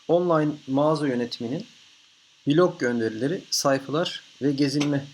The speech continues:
bölümlerine değineceğiz. Blog gönderileriyle başlayalım. Eğitim çok uzun sürmesin diye ben bir tane blog, e, ekledim daha önce.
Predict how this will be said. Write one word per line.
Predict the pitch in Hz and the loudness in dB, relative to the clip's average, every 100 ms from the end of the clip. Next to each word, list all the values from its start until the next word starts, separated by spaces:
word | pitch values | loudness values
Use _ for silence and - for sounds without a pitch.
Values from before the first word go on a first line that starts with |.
| - | -8
bölümlerine | 120 120 113 107 104 101 101 - - 107 | -4 -2 -4 -6 -6 -8 -10 -20 -16 -6
değineceğiz. | 110 104 98 131 175 - - - - - - - _ 151 | -6 -4 -6 -6 -6 -8 -12 -20 -18 -14 -14 -16 _ 0
Blog | 160 175 170 | 2 2 2
gönderileriyle | 156 151 139 127 123 120 143 156 | 2 2 -2 -2 -2 -2 -2 -2
başlayalım. | 135 131 - 123 120 - - - _ _ _ _ | -2 -2 -6 -6 -6 -14 -20 -20 _ _ _ _
Eğitim | - 139 165 180 | 0 0 0 -4
çok | 185 170 | -2 -2
uzun | 170 175 | -4 -6
sürmesin | - 180 160 - 139 | -4 -2 0 0 -2
diye | 147 175 151 | -2 -2 -2
ben | 156 - - | -4 -6 -10
bir | 143 160 160 | -2 -2 0
tane | 135 131 131 | -2 -2 -2
blog, | 135 160 160 - - _ - | -2 -4 -4 -18 -20 _ -10
e, | 117 113 - | -4 -4 -2
ekledim | 139 143 113 127 139 - | -4 -4 -8 -8 -12 -10
daha | 117 107 95 | -6 -4 -4
önce. | 95 156 | -8 -8